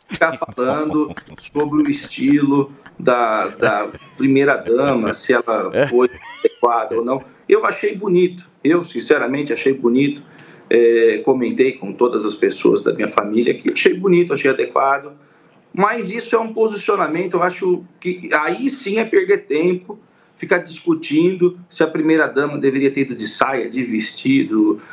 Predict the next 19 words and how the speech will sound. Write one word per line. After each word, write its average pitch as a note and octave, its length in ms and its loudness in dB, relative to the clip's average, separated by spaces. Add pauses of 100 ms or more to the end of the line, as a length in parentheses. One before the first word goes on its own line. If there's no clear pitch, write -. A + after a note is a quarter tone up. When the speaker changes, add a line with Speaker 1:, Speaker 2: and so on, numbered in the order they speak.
(160)
Speaker 1:
é, A2+ 380 4
de A2+ 160 -4
calça, A#2+ 840 -2
do - 140 -6
jeito F#3+ 280 -2
que - 140 -4
ela E3 160 -2
quisesse. C#3 840 -2 (360)
É, A#2 480 4
eu B2+ 160 -2
volto E3 300 2
a D#3+ 40 2
dizer, B2+ 600 2 (380)
e, A2 340 2
e A#2+ 60 6
aqui C3 440 2
encerrando C3 480 2
esse B2 200 0
assunto, B2 640 -2